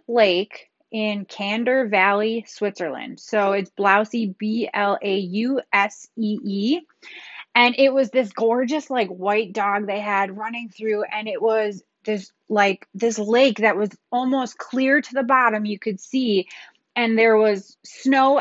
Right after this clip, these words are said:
everywhere, which normally isn't my thing, but it was just so gorgeous. It literally didn't even look like it could possibly be real. And I was like, "Oh my gosh, this is just fantastic." And so what I did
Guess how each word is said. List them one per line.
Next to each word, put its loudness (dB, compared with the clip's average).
everywhere, -2
which -6
normally -6
isn't -2
my -8
thing, -6
but -4
it -2
was -2
just -8
so 4
gorgeous. -2
It -6
literally 4
didn't -2
even -4
look -2
like 0
it -6
could -14
possibly -2
be -4
real. 2
And 0
I 6
was 0
like, 0
"Oh -2
my 2
gosh, -2
this -2
is -4
just -2
fantastic." -2
And 0
so 4
what 2
I 2
did 2